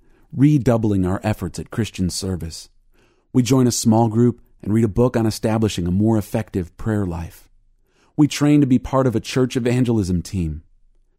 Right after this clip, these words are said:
We tell ourselves that the melees of spirit we feel, even as we step up our religious activity,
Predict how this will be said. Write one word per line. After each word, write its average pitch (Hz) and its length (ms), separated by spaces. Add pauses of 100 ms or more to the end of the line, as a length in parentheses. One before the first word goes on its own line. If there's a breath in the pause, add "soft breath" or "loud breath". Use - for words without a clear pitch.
We 127 100
tell 143 260
ourselves 92 500 (260 soft breath)
that 131 120
the 135 80
melees 131 480
of 104 80
spirit 110 560
we 104 120
feel, 98 540
even 151 240
as 147 140
we 127 120
step 120 300
up 120 160
our 107 160
religious 110 460
activity, 123 600